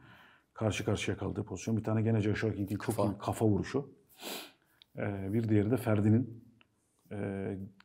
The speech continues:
Speaker 1: ceza sahası sağ çaprazından gelip kalecinin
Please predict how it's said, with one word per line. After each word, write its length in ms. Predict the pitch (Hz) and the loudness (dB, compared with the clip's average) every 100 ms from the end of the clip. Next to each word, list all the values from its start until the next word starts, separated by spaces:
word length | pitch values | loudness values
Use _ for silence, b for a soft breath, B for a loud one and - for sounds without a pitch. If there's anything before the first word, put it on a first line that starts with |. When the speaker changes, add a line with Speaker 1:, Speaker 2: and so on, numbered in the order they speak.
| _ _ _ _ _ _ _ _ | _ _ _ _ _ _ _ _
Speaker 1:
ceza 300 | - 104 104 | -2 0 2
sahası 260 | 92 104 - | 0 -2 -2
sağ 160 | 110 104 | -2 -2
çaprazından 560 | 104 - 95 90 95 | -2 -2 -2 -2 -2
gelip 260 | 95 110 - | -2 -2 -4
kalecinin 600 | 110 107 101 110 120 | -2 0 2 0 -2